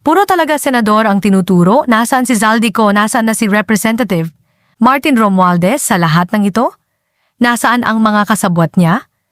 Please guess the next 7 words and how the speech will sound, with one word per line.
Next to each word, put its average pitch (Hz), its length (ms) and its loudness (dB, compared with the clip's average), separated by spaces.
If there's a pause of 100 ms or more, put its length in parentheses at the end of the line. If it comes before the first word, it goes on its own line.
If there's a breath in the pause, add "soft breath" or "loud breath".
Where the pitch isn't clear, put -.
(320)
kung 254 160 0
babasehan 220 640 0
natin 208 320 0
ang 190 160 -2
testimonya 196 640 0
ni 190 160 2
Yusek 214 420 -2